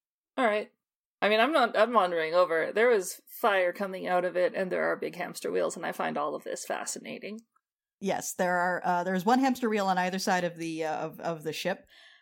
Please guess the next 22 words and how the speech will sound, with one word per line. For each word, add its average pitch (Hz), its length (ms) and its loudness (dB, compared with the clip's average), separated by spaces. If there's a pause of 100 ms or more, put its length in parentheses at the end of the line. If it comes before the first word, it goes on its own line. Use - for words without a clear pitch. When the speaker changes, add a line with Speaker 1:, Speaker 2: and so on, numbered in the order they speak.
(180)
Speaker 2:
Uh, 170 300 2
and 175 300 -2
then, 175 260 -2
uh, 165 220 0
up 202 180 0
at 220 140 -4
the 185 80 -2
front, 190 500 -2
like, 185 240 0
there's, 208 280 0
there's, 214 520 0
there's 214 220 2
cannons 330 480 -2
kind 254 180 -2
of 190 80 -4
scattered 202 580 0
all 202 280 2
over 214 480 0
the 190 100 -2
top 190 300 -2
deck. 208 340 0 (420)
Uh, 165 300 -2